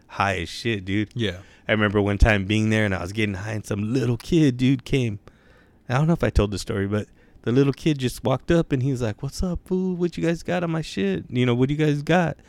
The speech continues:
Speaker 1: And then I was looking at him. I'm like, "This kid looks like he's fucking, like, ten or something." And the homeboy goes, "Oh, yeah, I got this shit." He's like, "Fucking light it up." And then we smoking out with, like, this little fucking ten-year-old, bro. And I'm like, "Holy shit." But I didn't give a fuck 'cause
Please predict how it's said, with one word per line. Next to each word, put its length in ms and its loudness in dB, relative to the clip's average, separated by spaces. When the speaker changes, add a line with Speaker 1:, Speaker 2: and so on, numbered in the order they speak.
Speaker 1:
And 140 -2
then 180 0
I 80 6
was 160 4
looking 260 4
at 120 4
him. 120 2
I'm 160 2
like, 200 -4
"This 160 -10
kid 240 0
looks 200 -2
like 140 2
he's 140 -2
fucking, 480 -4
like, 200 -8
ten 420 0
or 120 4
something." 460 2
And 100 0
the 40 6
homeboy 280 4
goes, 160 2
"Oh, 160 -2
yeah, 240 0
I 80 -2
got 220 -6
this 180 -4
shit." 140 0
He's 180 -2
like, 220 -12
"Fucking 260 -4
light 220 2
it 120 0
up." 260 2
And 100 0
then 120 8
we 120 8
smoking 440 6
out 140 6
with, 120 6
like, 160 6
this 120 0
little 200 4
fucking 320 -2
ten-year-old, 600 0
bro. 260 4
And 80 0
I'm 160 4
like, 260 6
"Holy 400 2
shit." 400 2
But 100 8
I 100 8
didn't 120 4
give 120 2
a 40 -6
fuck 300 0
'cause 280 2